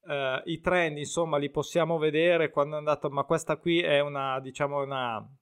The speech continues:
c'ha tre pronostici naturali, diciamo, incorporati, quindi...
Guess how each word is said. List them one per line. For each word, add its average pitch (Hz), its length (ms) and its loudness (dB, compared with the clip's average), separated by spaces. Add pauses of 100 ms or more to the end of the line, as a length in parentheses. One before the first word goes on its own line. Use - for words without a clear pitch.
c'ha 135 140 -4
tre 151 200 2
pronostici 151 520 0
naturali, 151 540 4
diciamo, 143 340 -4
incorporati, 147 840 4
quindi... 139 500 -2